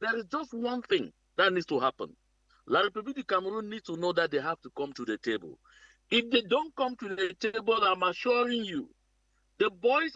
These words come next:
are increasing in capacity every day. Every day. La République du Cameroon should not dream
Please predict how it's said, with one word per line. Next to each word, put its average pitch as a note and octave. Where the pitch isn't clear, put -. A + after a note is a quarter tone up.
are G#3
increasing B3+
in F#3+
capacity A#3+
every C#4+
day. C#4+
Every D#4
day. G#3+
La C#4
République D4+
du E4+
Cameroon D4
should C4
not D4+
dream A#3